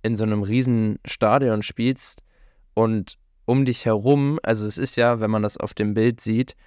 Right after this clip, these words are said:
das habt ihr jetzt leider nicht, also, ähm, aber ich versuch's mal zu beschreiben, also in der Handballhalle, richtig, die dafür gedacht ist, fängt ja die Tribüne direkt am Spielfeldrand an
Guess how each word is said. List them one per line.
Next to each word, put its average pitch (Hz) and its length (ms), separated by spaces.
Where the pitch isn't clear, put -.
das - 200
habt 98 180
ihr 113 60
jetzt 110 180
leider 104 240
nicht, 107 300
also, 101 360
ähm, 104 380
aber 101 540
ich - 200
versuch's - 420
mal 104 120
zu - 120
beschreiben, 104 520
also 101 320
in 113 120
der 104 180
Handballhalle, 135 1080
richtig, 139 300
die 120 80
dafür 113 260
gedacht 110 360
ist, - 260
fängt 123 240
ja 120 60
die 107 160
Tribüne 120 480
direkt 120 560
am 104 120
Spielfeldrand 127 760
an 143 220